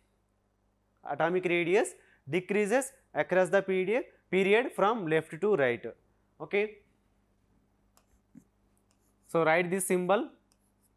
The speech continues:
greater than symbol. Okay, so this is the variation of atomic radius in second period. So the answer is here fourth option.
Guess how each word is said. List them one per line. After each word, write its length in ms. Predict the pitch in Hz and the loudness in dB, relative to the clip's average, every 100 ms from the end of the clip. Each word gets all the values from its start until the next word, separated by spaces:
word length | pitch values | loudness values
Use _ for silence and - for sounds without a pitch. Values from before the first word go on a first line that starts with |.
| _ 123 | _ -6
greater 340 | 135 151 165 151 | -2 0 0 -2
than 200 | 165 165 | -4 -4
symbol. 400 | 165 165 185 214 _ _ _ _ _ _ _ _ _ - | -6 -4 -4 -6 _ _ _ _ _ _ _ _ _ -16
Okay, 320 | 147 185 196 - _ | -6 -4 -4 -10 _
so 160 | - 175 | -6 -4
this 180 | 165 | -4
is 160 | 202 190 | -4 0
the 360 | 190 160 165 196 - _ _ _ _ _ _ _ - | 4 4 2 -2 -12 _ _ _ _ _ _ _ -8
variation 480 | 165 185 196 196 190 | -4 0 0 0 0
of 140 | 190 | 2
atomic 340 | 165 175 180 | 2 2 0
radius 460 | 180 170 165 208 254 - _ _ _ - | -2 -4 -2 -4 -6 -10 _ _ _ -10
in 180 | 190 240 | -8 -4
second 340 | 170 170 180 | -2 -2 -2
period. 380 | 156 127 117 107 - _ _ - | -4 -8 -8 -12 -16 _ _ -8
So 100 | 180 | -2
the 260 | 185 180 - 147 | 0 -2 -4 0
answer 320 | 160 180 196 | 0 0 -2
is 160 | 202 185 | -2 -4
here 360 | 170 202 240 - _ _ | -2 0 0 -4 _ _
fourth 320 | 165 165 - | 0 0 2
option. 380 | 127 123 117 | 0 -2 -14